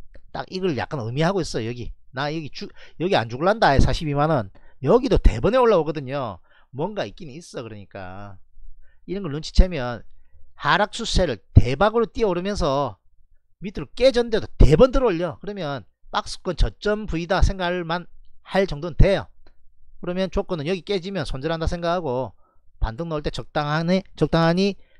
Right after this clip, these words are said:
빠져나온 전략을 쓸 수 있어요. 그러니까 경제적 자유님처럼 삼 번 기법 쓸 수 있냐 이러니까 좋네. 넘버링은 계속 해야 되겠습니다. 근데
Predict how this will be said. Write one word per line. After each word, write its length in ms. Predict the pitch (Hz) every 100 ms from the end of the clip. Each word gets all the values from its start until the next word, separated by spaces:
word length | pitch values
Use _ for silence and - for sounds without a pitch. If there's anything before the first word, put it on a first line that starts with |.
| -
빠져나온 380 | 147 170 170 139
전략을 260 | 131 131 127
쓸 140 | 175
수 100 | -
있어요. 320 | 147 113 95 - - - - - - - - - - - - - - - - - - -
그러니까 240 | 185 160
경제적 380 | - 143 185 170
자유님처럼 640 | 160 170 160 143 147 123 -
삼 240 | 156 165
번 120 | 185
기법 260 | 185 - 143
쓸 140 | 190
수 100 | -
있냐 180 | 170 185
이러니까 300 | 147 175 143 -
좋네. 520 | - 113 131 170 123 95 - - - -
넘버링은 540 | 135 196 175 156 120
계속 280 | - 117 -
해야 180 | 180 175
되겠습니다. 540 | 104 - 104 90 104 - - _ _ _ _ _ _ _ _ _ _ _ _ _ _ _ _ _ _ _ _ - - - - - - - - - - - 73 - - - - - - - - - _ - - - - - - -
근데 440 | 165 170 151 190